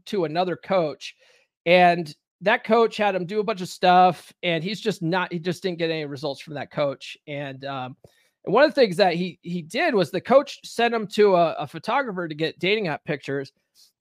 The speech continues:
And, um, and so one of the things that I'm having those guys do, and I learned this from, uh, from, uh, some of the coaches that work with my friend Benny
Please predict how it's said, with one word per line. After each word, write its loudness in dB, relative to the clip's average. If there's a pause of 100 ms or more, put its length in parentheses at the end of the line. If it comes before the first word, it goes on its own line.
And, 2
um, 6 (560)
and -4
so 6
one 4
of 2
the -2
things 2
that 6
I'm 0
having -4
those -4
guys 2
do, 0 (260)
and -4
I -2
learned 0
this 0
from, -2
uh, -4 (300)
from, -8
uh, -10
some -8
of -6
the -2
coaches -2
that -4
work -4
with -8
my -10
friend -8
Benny -6